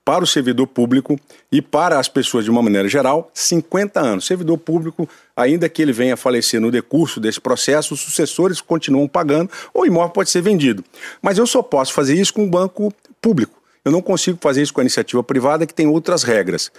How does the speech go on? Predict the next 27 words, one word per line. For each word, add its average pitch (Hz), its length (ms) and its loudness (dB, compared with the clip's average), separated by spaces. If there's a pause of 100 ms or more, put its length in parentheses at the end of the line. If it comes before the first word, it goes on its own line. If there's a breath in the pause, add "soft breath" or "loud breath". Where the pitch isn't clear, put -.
(120)
né, 113 160 0
de 117 160 -4
compliance 143 720 0
e 143 80 2
sistema - 320 -2
financeiro. 131 480 0 (260 loud breath)
Então, 180 140 0
nós 202 80 2
vamos 208 160 0
financiar 170 400 0
cinquenta 165 480 -2
anos, 113 340 0 (360 loud breath)
nós 147 100 2
vamos 190 160 0
financiar 165 380 0
posse 180 440 0
nas 131 140 0
comunidades. 113 580 0
Eu 135 80 2
fiz 135 260 0
isso 175 200 0
no 143 100 2
Preve 127 300 0
Rio 123 160 0
quando 117 220 0
era 107 100 0
diretor. 104 500 0